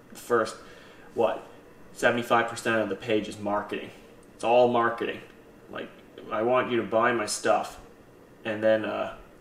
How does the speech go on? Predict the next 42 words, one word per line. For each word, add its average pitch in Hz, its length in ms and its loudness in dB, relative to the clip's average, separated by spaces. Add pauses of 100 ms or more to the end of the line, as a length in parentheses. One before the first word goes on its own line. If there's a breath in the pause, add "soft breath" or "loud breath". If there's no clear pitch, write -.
(960 loud breath)
and 120 120 -2
then, 143 240 4
like, 127 200 2
at, 107 120 -2 (1120)
I 120 60 0
have 120 100 -2
to 120 60 -10
scroll 120 320 4
down, 117 220 2
like, 104 240 -4
all 110 180 0
the 117 60 2
way 113 140 0
to, 101 100 -6
like, 104 120 -4
seventy-five 104 680 -2
or 101 100 -6
more 104 260 -4
percent - 460 -6 (180)
of - 100 -18
the - 80 -10
page, - 380 -8
and 98 180 -10
then 117 180 0
I 92 80 -2
see - 200 -6
the - 100 -14
specs. - 480 -10
Come 165 180 -4
on, 107 160 0
we're 117 100 4
enthusiasts. 120 600 -4
We're - 80 -12
headphone - 400 -4
enthusiasts - 580 -10
already. 58 280 -8
That's - 160 -10
why 113 120 -2
we're 107 200 -4
on 104 160 -4
this - 100 -10
site. - 360 -8